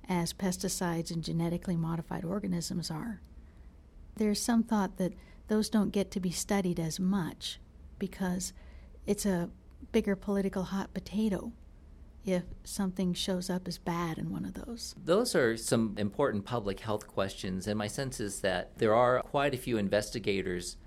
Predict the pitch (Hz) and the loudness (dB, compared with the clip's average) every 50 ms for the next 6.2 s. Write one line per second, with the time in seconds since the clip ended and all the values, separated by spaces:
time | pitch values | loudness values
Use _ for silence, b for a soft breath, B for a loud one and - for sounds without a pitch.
0 | b b - 117 135 143 143 143 123 104 92 - - - - 143 151 151 143 123 | b b -2 0 0 0 0 -2 -2 -2 -2 -2 -4 -4 -2 0 0 0 0 0
1 | 101 101 92 90 - - - 85 85 85 - - 113 104 - 113 98 95 101 95 | 2 0 0 0 -2 -4 -4 -4 -4 -4 -4 -2 -4 -4 -4 -6 -8 -8 -6 -4
2 | 95 95 95 92 90 85 92 90 87 87 - - - - 95 92 - - 98 95 | -2 -2 -2 -2 -2 -2 -2 -2 -2 -2 -4 -6 -4 -2 -2 0 0 0 -2 -2
3 | - 92 - - - 131 123 - - 107 - - - 92 85 87 85 - - - | -2 -6 -6 -4 -4 -2 -2 -2 -4 -8 -6 -2 0 0 0 0 -2 -2 -4 -6
4 | 87 - 101 92 85 85 90 92 92 85 85 - 87 85 82 87 82 - 87 82 | -4 -4 -4 -6 -4 -6 -6 -6 -6 -6 -6 -6 -6 -8 -8 -8 -10 -8 -8 -8
5 | 80 82 - - - B B B B B B B B B B - 95 95 92 92 | -8 -10 -10 -12 -14 B B B B B B B B B B -2 2 2 2 2
6 | 90 90 90 90 | 0 -2 -4 -8